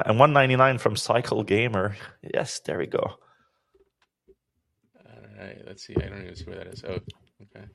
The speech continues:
Speaker 2: Thanks for the explanation. I opted for an E V six. Yes, there's definitely should have been a clause where he can't take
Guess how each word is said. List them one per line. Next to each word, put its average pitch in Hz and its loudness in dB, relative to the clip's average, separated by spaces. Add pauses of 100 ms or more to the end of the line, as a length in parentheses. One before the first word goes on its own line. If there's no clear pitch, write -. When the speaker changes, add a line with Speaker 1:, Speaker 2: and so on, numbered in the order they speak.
(1040)
Speaker 2:
Thanks 98 -10
for 104 -6
the 101 -2
explanation. 101 -8
I 92 -8
opted 90 -12 (180)
for 92 -12
an 92 -14
E 101 -12
V 98 -10
six. - -8 (1040)
Yes, 101 -8
there's 98 -10
definitely 104 -4
should 101 -8
have 95 -6
been 98 -6
a 95 -10
clause 98 -6
where 95 -6
he 90 -8
can't 98 -8 (480)
take 98 -8